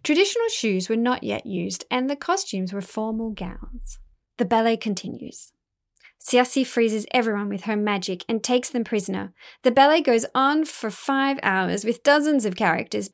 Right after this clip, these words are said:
being taken prisoner and fighting valiantly to be released.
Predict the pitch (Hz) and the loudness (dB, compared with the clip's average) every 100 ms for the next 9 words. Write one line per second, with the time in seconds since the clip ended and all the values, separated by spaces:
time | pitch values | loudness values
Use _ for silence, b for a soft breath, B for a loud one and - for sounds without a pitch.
0 | - 226 233 233 247 247 285 277 220 185 | 2 4 4 4 2 2 -2 0 0 0
1 | 190 190 - 202 185 - 220 220 220 190 | -2 -2 -4 -6 -6 -6 -4 -2 -2 0
2 | 196 196 196 196 202 196 - 202 190 185 | 0 0 -4 -4 -6 -6 -4 -4 -2 -2
3 | 175 180 - | -4 -8 -14